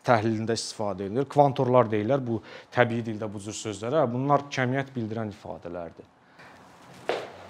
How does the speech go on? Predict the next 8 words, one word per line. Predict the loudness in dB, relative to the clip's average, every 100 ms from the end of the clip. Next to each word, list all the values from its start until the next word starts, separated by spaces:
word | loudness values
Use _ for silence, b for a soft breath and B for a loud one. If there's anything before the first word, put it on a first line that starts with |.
| -20 -20 -20 -20 -18 6
Məsələn, | 8 8 6 6 2 -6 -20 _ _ _ _ _ _ _
bu | -14 2 2 2 -6 -20 _ _ -20 _ 0
təkcə | 0 2 0
bir | 0
nəslə | -2 -4 0 0
haqqında | 0 -10 -8 -8
bir, | -8 -12 -18 -14
ə, | -6 -4